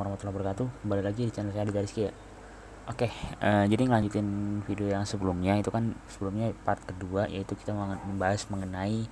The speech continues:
eh, routing, parameter, dan, eh, callback. Sekarang kita akan masuk, eh, langsung ke,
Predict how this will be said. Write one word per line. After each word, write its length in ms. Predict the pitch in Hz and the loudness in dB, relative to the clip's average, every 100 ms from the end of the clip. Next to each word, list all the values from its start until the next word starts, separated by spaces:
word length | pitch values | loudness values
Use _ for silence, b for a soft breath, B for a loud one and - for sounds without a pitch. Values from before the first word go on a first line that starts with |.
| B B B B B - - | B B B B B -4 0
eh, 240 | 95 92 101 | 2 2 0
routing, 480 | 123 - 104 104 101 | -2 -2 -2 -2 -2
parameter, 480 | 98 95 92 110 | -2 -2 -4 -2
dan, 400 | 101 107 123 127 127 - 143 175 - - - | 2 4 4 0 -4 -10 -14 -14 -14 -12 -2
eh, 1300 | 101 95 95 92 92 92 90 90 90 87 87 - - - | 0 2 0 0 0 0 0 0 -2 -2 -4 -4 -6 2
callback. 320 | 107 104 101 - - - B B B - - | 4 4 2 -4 -16 -16 B B B -16 -10
Sekarang 480 | - 104 113 127 | -4 0 2 2
kita 320 | 110 127 120 - | -2 -2 -2 0
akan 160 | 123 | 0
masuk, 320 | 107 104 131 127 - - - | -2 -2 -4 -6 -10 -14 -10
eh, 200 | 92 92 | -6 -6
langsung 320 | 101 - - - | -6 -8 -12 -2
ke, 240 | 117 127 | 2 2